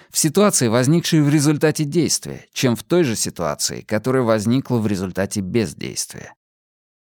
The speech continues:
Вот убедительная демонстрация силы варианта по умолчанию. Участники играли в компьютерный блэкджек. Одним задавался вопрос: «Хотите взять ещё карту?»,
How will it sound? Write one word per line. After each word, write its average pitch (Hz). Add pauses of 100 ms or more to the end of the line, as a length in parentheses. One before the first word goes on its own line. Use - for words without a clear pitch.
(580)
Вот 240
убедительная 180
демонстрация 156
силы 156
варианта 123
по 120
умолчанию. 101 (420)
Участники 185
играли 147
в -
компьютерный 131
блэкджек. 127 (420)
Одним 196
задавался 143
вопрос: 135
«Хотите 156
взять 113
ещё 147
карту?», -